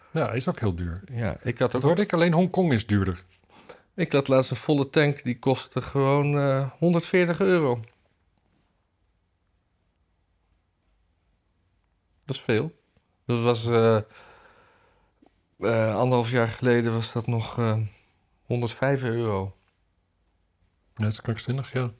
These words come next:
Speaker 2: Ja.
Speaker 1: Zeker, en Duitsland is nu ook weer echt veel goedkoper. Het is alleen dat, omdat wij de B T W terugkrijgen,
Speaker 2: Ja.
Speaker 1: scheelt het weer helemaal niks eigenlijk.
Speaker 2: Ja,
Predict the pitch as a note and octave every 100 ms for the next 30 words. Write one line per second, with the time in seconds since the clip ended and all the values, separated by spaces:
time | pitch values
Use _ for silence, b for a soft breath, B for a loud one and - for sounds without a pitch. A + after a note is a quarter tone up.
0 | _ C3+ B2+ G#2+ b b b b _ _
1 | _ _ _ - B2 B2+ A2+ B2+ C3+ A2+
2 | G#2+ - A2 A#2+ - C3 - - C#3 -
3 | - C3+ A#2+ A2+ G#2+ - A#2+ B2+ A#2 A2+
4 | - - b b b b b _ _ -
5 | B2 A2 A#2+ A2 G#2 A2+ G#2 C3 E3+ -
6 | G2+ - G2 F#2 F2 F3 F3+ _ - _
7 | - D3 G#2 - _ - - D3+ - -
8 | G2+ G2 F#2+ F#2 F#2 - G2+ G#2+ G#2